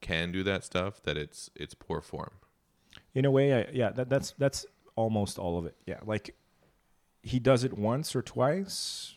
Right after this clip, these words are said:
Speaker 2: that's kind of fine.
Speaker 1: Hmm.
Speaker 2: But he kind of saw that it was getting a reaction, and then he really milked it. And yes, I felt it was punching down, but not in a good way.
Speaker 1: Right.
Speaker 2: Like, I felt it lacked. Remember how you were saying about the Russell Peters thing at the Junos?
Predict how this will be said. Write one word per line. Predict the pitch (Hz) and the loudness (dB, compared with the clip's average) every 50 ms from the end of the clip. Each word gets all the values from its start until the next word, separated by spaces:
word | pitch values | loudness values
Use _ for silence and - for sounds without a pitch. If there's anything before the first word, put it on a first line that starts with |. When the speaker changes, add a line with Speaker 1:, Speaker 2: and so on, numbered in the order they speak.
| _ - | _ -8
Speaker 2:
that's | 120 101 - | -8 -8 -8
kind | - - 110 98 | -2 0 0 0
of | 90 - | 0 -2
fine. | - - 87 82 71 - - - - _ _ _ _ _ _ - | -4 -6 -6 -6 -8 -10 -16 -20 -20 _ _ _ _ _ _ -10
Speaker 1:
Hmm. | 85 78 | -4 -2
Speaker 2:
But | 101 98 90 90 - | 0 2 2 0 -2
he | - - 107 101 | -4 -6 -6 -4
kind | - - 107 98 101 98 98 | -2 -2 0 0 2 2 2
of | 92 87 - | 0 0 -2
saw | - - - 104 95 92 90 | -4 -2 2 2 4 4 4
that | 92 90 | 2 2
it | 90 85 | 0 0
was | 82 78 80 | -2 -4 -2
getting | - 90 87 87 85 | -2 -2 0 0 -2
a | |
reaction, | 80 82 85 90 90 107 113 - - 156 160 156 - _ _ - - _ _ _ _ | -2 0 0 2 0 0 0 -2 -4 -4 -4 -4 -8 _ _ -20 -20 _ _ _ _
and | - 101 | -2 0
then | 101 | 2
he | 98 95 | 4 4
really | 92 95 101 104 98 95 | 4 4 4 4 6 6
milked | 90 92 95 92 92 - - | 4 4 4 2 2 2 2
it. | 143 160 165 - - - _ _ _ _ _ _ _ _ _ _ _ | 2 2 2 -4 -16 -20 _ _ _ _ _ _ _ _ _ _ _
And | 90 92 92 95 | -4 -2 0 2
yes, | 101 104 104 - | 2 2 2 2
I | - 104 | 0 0
felt | - - 107 98 - | 2 2 2 2 2
it | 104 | 2
was | 90 90 92 | 0 0 -2
punching | - - 98 92 - - 95 90 | 0 0 0 2 2 0 -2 0
down, | 90 98 104 113 113 113 113 113 110 107 - - - | 2 2 2 2 2 2 2 0 -2 -4 -6 -10 -4
but | 90 95 95 - 98 | 0 0 0 2 2
not | 98 95 95 95 95 90 | 2 2 4 4 4 4
in | 90 87 | 2 0
a | 87 | -2
good | 82 78 87 92 85 | -4 -2 -2 -2 0
way. | 80 80 69 60 67 - - _ _ _ _ _ _ _ _ | 0 -2 -4 -6 -10 -14 -20 _ _ _ _ _ _ _ _
Speaker 1:
Right. | - - | -2 0
Speaker 2:
Like, | 95 92 - 101 | 0 0 0 -2
I | 104 | -4
felt | - - - - 123 131 127 | -4 -2 0 2 2 2 2
it | - 113 - - | 0 -2 -2 -2
lacked. | 95 87 87 87 90 - - - - - - _ _ _ | -2 2 4 4 4 2 0 -8 -14 -16 -16 _ _ _
Remember | 135 139 127 135 156 175 190 151 | -10 -4 0 0 2 4 2 2
how | 135 143 | 2 2
you | 127 117 113 | 2 2 2
were | 107 | 0
saying | - - 113 104 101 101 | 0 0 0 0 2 2
about | 98 92 98 92 - - | 0 0 0 -2 -2 0
the | 95 92 87 | -2 0 0
Russell | 85 92 92 - - | 0 0 -2 -2 -4
Peters | - - 95 98 107 - - | -2 -2 0 0 0 -4 -2
thing | - 113 117 113 107 | -4 -4 -2 0 -2
at | 92 - - | -2 -4 -4
the | - 87 82 82 | -4 -2 -2 -2
Junos? | 80 92 95 101 107 113 127 123 - | -2 -2 -2 -2 -2 -2 -4 -6 -10